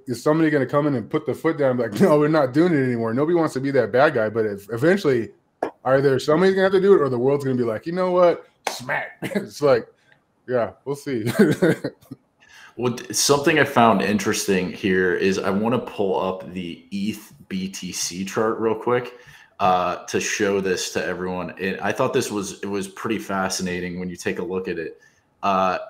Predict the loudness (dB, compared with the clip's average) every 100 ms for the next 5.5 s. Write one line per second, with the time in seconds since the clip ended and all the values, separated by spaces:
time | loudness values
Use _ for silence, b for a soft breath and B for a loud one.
0 | -18 -10 -6 -4 -2 -2 -2 0 2 2
1 | 0 2 0 0 -2 -4 -6 -16 -4 0
2 | 2 0 -2 -2 -2 -2 -4 -2 -4 -2
3 | -4 -4 -6 -6 -8 -12 -6 -4 -4 -4
4 | -4 -2 -4 -4 -4 -2 -2 -2 -2 -2
5 | 0 2 2 -2